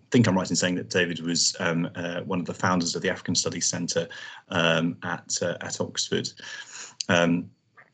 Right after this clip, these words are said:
he has an impressive bibliography to his name, um, and I think it's fair to say that he's, um, uh, one of the foremost scholars,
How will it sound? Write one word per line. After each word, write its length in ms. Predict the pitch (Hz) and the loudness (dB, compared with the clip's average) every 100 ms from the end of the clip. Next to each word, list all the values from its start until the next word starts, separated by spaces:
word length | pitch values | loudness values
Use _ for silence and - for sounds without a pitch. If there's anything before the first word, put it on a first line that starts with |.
| - | -2
he 60 | 120 | 2
has 200 | 107 101 | 4 4
an 60 | 98 | 4
impressive 720 | 92 - 104 - 98 82 - | 2 2 2 4 2 0 0
bibliography 560 | 98 95 90 - 92 | 2 2 0 -2 -6
to 140 | 80 - | -4 -2
his 260 | 90 85 | 0 0
name, 540 | 95 92 87 90 92 92 | 0 0 -2 -2 -6 -4
um, 360 | 98 87 85 82 | 0 2 2 0
and 120 | 90 | -4
I 40 | |
think 160 | 87 107 | -4 -4
it's 120 | - | 0
fair 140 | 95 | 0
to 60 | 85 | 0
say 220 | - 90 | 0 0
that 140 | 87 - | -2 -2
he's, 440 | 90 87 82 - | -4 -2 0 0
um, 260 | 90 85 87 | -2 -2 -2
uh, 240 | 87 85 85 | -2 -4 -4
one 100 | - | -2
of 60 | 92 | -2
the 80 | 87 | -2
foremost 320 | 95 85 80 | -2 -2 0
scholars, 580 | - 95 90 87 - | 2 2 2 2 0